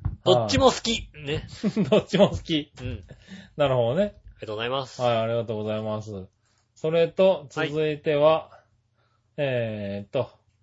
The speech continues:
Speaker 1: これは新潟県のぐりぐりおっぴーさんからですね。
Speaker 2: ありがとうございます。
Speaker 1: 逆どっち？
Speaker 2: はい。
Speaker 1: えー、僕が考えた逆どっちです。
Speaker 2: うん。
Speaker 1: 夏のバンドといえば、チューブオアサザン。
Speaker 2: あー。
Speaker 1: はい。
Speaker 2: まあ、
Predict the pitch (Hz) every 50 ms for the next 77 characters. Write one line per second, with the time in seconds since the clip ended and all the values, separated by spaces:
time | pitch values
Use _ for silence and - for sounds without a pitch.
0 | _ _ _ _ _ _ - 143 131 127 123 117 117 117 120 139 165 185 196 202
1 | 190 196 190 175 185 170 160 151 165 165 180 180 180 185 180 175 175 151 127 139
2 | 123 113 110 107 - 151 156 196 170 165 170 175 175 170 151 - _ _ _ _
3 | - 151 175 170 160 185 180 180 - - - 143 113 - 160 175 180 - _ _
4 | _ _ _ _ _ _ _ _ _ _ - 143 139 139 131 127 127 139 170 180
5 | 180 190 165 165 175 175 175 165 147 151 147 151 151 160 165 156 139 151 160 151
6 | 139 - - 233 254 170 - _ _ _ _ _ _ _ _ _ - 147 156 160
7 | 175 - 262 285 285 277 233 269 269 262 262 254 254 262 262 254 208 156 147 156
8 | 151 - - - - 285 294 220 170 170 147 151 175 175 151 - 185 196 190 202
9 | 156 123 98 - _ _ _ - 143 139 147 165 170 165 165 160 160 156 156 147
10 | 147 143 135 131 120 107 - _ _ _ _ _ _ - 139 139 135 127 117 104
11 | 95 - - _ _ _ _ _ _ _ _ _ _ _ _ _ _ _ _ _
12 | _ _ _ _ - 123 143 208 240 269 320 320 349 269 180 165